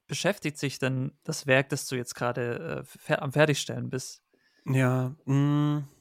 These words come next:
Speaker 2: also de-, dem kann man sich von verschiedenen Seiten nähern.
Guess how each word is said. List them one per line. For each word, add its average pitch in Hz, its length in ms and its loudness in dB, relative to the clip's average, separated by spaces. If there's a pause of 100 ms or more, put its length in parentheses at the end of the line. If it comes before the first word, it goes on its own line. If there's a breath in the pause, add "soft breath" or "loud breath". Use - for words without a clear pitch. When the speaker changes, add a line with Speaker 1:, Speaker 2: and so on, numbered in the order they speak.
(100)
Speaker 2:
also 131 240 2
de-, 135 240 0 (220)
dem 143 120 4
kann 143 160 4
man 139 140 4
sich 131 160 0
von 127 420 2
verschiedenen 135 460 2
Seiten 123 540 2
nähern. 117 600 0